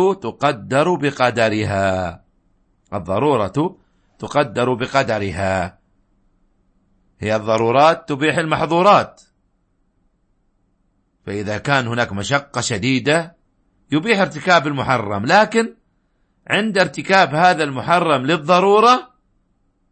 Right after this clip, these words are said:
لابد أن تكون هذه الضرورة بقدرها، بقدرها،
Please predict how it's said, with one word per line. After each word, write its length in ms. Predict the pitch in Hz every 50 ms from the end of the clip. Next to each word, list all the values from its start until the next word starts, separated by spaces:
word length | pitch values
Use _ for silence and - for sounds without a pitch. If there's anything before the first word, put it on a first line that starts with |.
| _ _ _ _ _ _ _ _ _ _ _ _ _ _ _ _ _ _ _ _ _ _ _ _ _ _ _ _ _ _ _ _ _ -
لابد 640 | 117 147 160 156 147 135 117 139 170 170 - -
أن 380 | - - 147 165 170 170 170 - _ -
تكون 600 | 120 113 - - 156 165 180 190 202 202 202 - _ _ _ _ _ _ _ _ _ _ _ _ _ _ _ _
هذه 320 | - 131 151 156 147 151
الضرورة 800 | 143 - - 131 131 143 147 165 180 190 190 185 185 190 - _ _ _ _ _ _ _ _ _ _ _ _ _ _ _ _ _ _ _ _ _ _ _ _ _ _ _
بقدرها، 1000 | - 139 139 - 165 175 147 156 143 135 131 120 110 113 107 101 90 82 - - _ _ _ _ _ _ _ _ _ _ _ _ _ _ _ _ _ _
بقدرها، 640 | - 156 - - 262 254 226 170 127 104 85 - 113